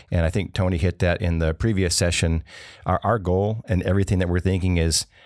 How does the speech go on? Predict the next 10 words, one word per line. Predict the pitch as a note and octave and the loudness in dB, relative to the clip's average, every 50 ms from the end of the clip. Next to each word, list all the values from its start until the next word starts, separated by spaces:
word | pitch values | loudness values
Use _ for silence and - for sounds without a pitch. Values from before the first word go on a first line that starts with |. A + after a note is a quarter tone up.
| - | -8
how | - - F#2+ G#2 | -4 0 0 0
soon, | G#2 - - - G#2 F#2+ F#2+ F#2+ F2+ | 0 0 0 0 0 0 2 0 0
how | D#2+ D#2+ G2 F#2 | 0 2 2 2
safely, | F2+ - - - - A2+ G#2+ G2+ - G2 F#2 F2 E2+ - - | 0 0 -2 0 2 0 0 0 0 0 0 0 0 0 0
and | E2+ E2 | 0 0
how | E2 F2 E2 | 2 2 2
soon | - - - F#2+ F2 E2+ E2 | 2 0 2 2 2 0 0
can | - - F#2 F2 | 0 0 0 0
we | F2 | 0
get | D#2+ D#2+ E2+ E2 - - | 0 0 0 0 -2 -4